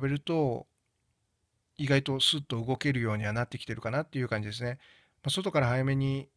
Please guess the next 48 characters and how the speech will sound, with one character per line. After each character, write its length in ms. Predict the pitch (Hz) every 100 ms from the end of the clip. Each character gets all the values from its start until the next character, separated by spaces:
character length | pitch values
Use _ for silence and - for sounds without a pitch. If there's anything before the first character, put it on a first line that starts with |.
| -
グ 80 | 143
ラ 80 | 147
ン 100 | 147
シ 100 | 170
ル 100 | 151
ク 80 | 135
が 80 |
来 100 | 120
て、 320 | - 120 113 120
ま 380 | 87 82 151 143
あ、 20 |
そ 120 | 135
こ 100 | 147
で 300 | 147 143 143 - - - _ _ _ _ _ -
慌 180 | 143
て 100 | 147 151
て 140 | 151
仕 140 | 139
掛 180 | - 156
け 120 | 147
た 160 | 123 120
ん 120 | 113
で 100 | 110
す 120 | 107
け 80 | -
れ 80 | 120
ど 100 | 131
も、 220 | 151 147
そ 120 | 143
れ 60 | 160
で 80 | 196
も 160 | 180
あ 40 | 151
る 60 |
程 160 | 151 143
度 80 | 117
は 100 | 113
つ 140 | -
い 80 | 135
て 120 | 123
い 60 | 113
け 120 | 127
て 80 | 120
ま 160 | 123
し 100 | 127
た 140 | - 107
ん 120 | 113
で、 380 | 123 120 113